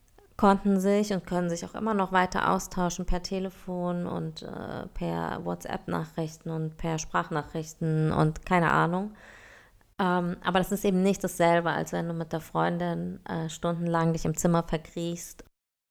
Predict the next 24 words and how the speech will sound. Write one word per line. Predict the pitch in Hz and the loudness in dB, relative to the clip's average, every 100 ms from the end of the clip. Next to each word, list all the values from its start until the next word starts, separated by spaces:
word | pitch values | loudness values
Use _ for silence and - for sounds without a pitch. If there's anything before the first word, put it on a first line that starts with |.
| _ _ _ _ _ _ _ | _ _ _ _ _ _ _
dein | - 156 | 2 4
Leben | 151 147 143 139 - _ _ _ _ _ - | 6 6 4 -4 -8 _ _ _ _ _ -18
durchkaust, | 233 220 175 160 165 160 151 147 - - 135 135 151 - - - | -14 -8 -6 -8 -6 2 2 2 -8 0 2 0 -4 -10 -12 -4
beleuchtest. | 165 156 147 156 - - 175 180 - - _ _ - - _ _ _ _ - - - | 2 4 4 2 -2 -2 -2 -4 -14 -20 _ _ -20 -20 _ _ _ _ -14 -12 -8
Und | 180 | -8
gerade | 185 175 190 208 | -4 4 4 6
wenn | 180 | 4
es | 175 170 | 0 0
so | 165 | 0
in | 156 | 2
Richtung | 156 170 - - 165 156 151 156 | 2 0 -2 -2 0 0 -2 -2
erster | 160 170 - | -2 -2 -2
große | 156 - 160 156 | -4 0 0 0
Liebe | 156 165 180 160 | 0 0 0 0
geht, | 151 151 151 160 | 0 0 0 0
dann | 151 151 - | 0 0 -2
sind | 160 165 170 | 0 0 0
die | - | 0
Eltern | 147 147 156 | 0 2 2
nicht | 156 156 | 2 2
mehr | 156 | 0
die | 147 | -2
richtigen | 151 151 - - | -2 -2 -2 -2
Ansprechpartner. | - 180 - 160 - 160 - 175 180 | -2 -2 -4 -8 -6 -6 -6 -8 -10